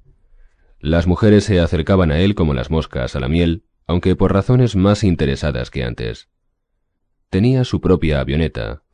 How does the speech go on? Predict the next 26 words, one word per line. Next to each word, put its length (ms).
vivía 360
con 180
mucho 260
lujo 420
y 140
se 140
beneficiaba 540
de 100
una 240
serie 340
de 140
exenciones 640
fiscales 580
como 260
hombre 220
de 80
negocios 540
que 160
era, 280
de 100
las 160
que 220
los 200
artistas 560
no 200
gozaban. 580